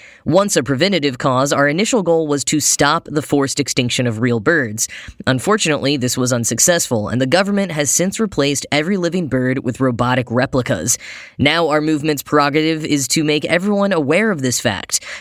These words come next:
The term birds aren't real refers to biological birds no longer existing on United States soil. To simplify, birds no longer exist in the U S as a biological life form. Thus,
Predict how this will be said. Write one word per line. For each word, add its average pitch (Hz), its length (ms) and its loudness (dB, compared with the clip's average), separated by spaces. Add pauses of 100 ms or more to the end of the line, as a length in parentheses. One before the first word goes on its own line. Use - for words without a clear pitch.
The - 100 2
term 151 380 2
birds 160 460 0
aren't 151 240 -2
real 151 540 0
refers 147 460 0
to 156 280 0
biological 160 880 0
birds 135 720 0
no 139 180 2
longer 143 320 0
existing 123 580 -2
on 117 140 0
United 117 400 0
States 110 260 -2
soil. 147 460 0 (320)
To 160 100 2
simplify, 190 720 2
birds 180 540 0
no 170 160 4
longer 175 380 0
exist 143 580 0
in 135 140 0
the 131 80 0
U 135 240 2
S 147 220 -2
as 120 180 -2
a 120 60 2
biological 135 720 0
life 139 220 0
form. 107 460 -4
Thus, 143 520 0